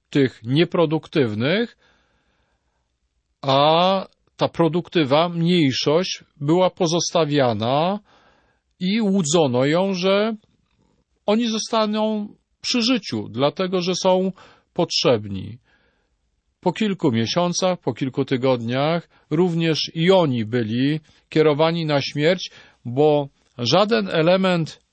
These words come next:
jak gdyby, y, racjonalności najczęściej nie był w stanie powstrzymać, e, tego procesu zagłady. Gdy z Berlina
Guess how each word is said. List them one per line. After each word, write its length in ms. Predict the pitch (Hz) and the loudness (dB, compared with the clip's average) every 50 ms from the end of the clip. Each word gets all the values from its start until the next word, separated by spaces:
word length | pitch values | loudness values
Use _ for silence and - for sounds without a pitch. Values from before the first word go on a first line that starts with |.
| _ _ - | _ _ -6
jak 120 | 151 147 | -6 -6
gdyby, 380 | 147 160 170 160 170 165 143 127 - _ _ - - _ - | -4 -4 -4 -2 0 0 0 -2 -6 _ _ -20 -20 _ -14
y, 600 | 147 135 135 135 135 131 131 131 127 123 123 131 | -8 -4 -2 0 0 0 0 0 -2 -2 0 0
racjonalności 1120 | 143 156 - - - 165 156 147 147 139 143 147 156 170 185 180 175 - - - 185 180 | 0 0 0 0 0 0 0 0 0 0 0 0 0 0 0 -2 -2 -6 -8 -6 -4 -2
najczęściej 720 | 170 165 156 147 - - 170 165 156 - - 175 160 156 | -2 -2 -2 -2 -4 -4 -4 -4 -4 -6 -4 -4 -4 -2
nie 200 | 156 175 190 196 | 0 0 0 0
był 180 | 170 165 160 139 | 0 0 -2 -2
w 120 | 139 - - | -2 -6 -6
stanie 300 | 143 135 131 139 143 139 | -6 -4 -4 -4 -6 -6
powstrzymać, 800 | - 143 131 127 - - - - 156 143 135 135 139 131 - - _ - - - - - - - - - _ _ - 151 | -6 -6 -8 -6 -6 -6 -4 -4 -2 0 0 0 0 -2 -4 -8 _ -20 -20 -20 -20 -20 -20 -20 -20 -20 _ _ -14 -10
e, 440 | 147 139 139 139 135 135 135 135 | -6 -2 0 2 2 2 2 0
tego 340 | 131 - - 143 135 139 139 | 0 0 0 0 2 0 0
procesu 880 | - - 143 131 - - - 135 127 - - 139 139 139 135 120 104 104 - - _ _ - | 0 0 -2 -2 0 0 0 0 0 -2 0 0 0 2 0 -2 -4 -10 -18 -20 _ _ -6
zagłady. 560 | 135 123 151 143 139 147 147 135 120 120 113 | -2 0 0 2 4 4 2 2 2 0 -4
Gdy 300 | 110 120 120 165 190 185 | -4 -2 0 0 0 0
z 80 | 156 | 0
Berlina 680 | 147 151 165 156 147 156 165 165 143 131 131 123 110 | 0 0 0 0 0 0 -2 0 0 0 0 0 -2